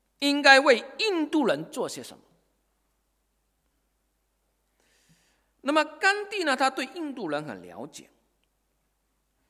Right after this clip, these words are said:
但他同时也对基督徒有所了解，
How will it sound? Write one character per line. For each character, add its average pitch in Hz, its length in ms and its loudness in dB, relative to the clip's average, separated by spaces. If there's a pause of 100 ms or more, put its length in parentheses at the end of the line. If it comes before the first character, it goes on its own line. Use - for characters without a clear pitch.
(480)
但 196 140 -12
他 185 100 -12
同 143 220 -14
时 151 220 -12
也 120 80 -16
对 120 160 -18
基 127 160 -20
督 127 120 -16
徒 107 160 -20
有 92 160 -20
所 101 180 -20
了 71 220 -20
解， - 140 -20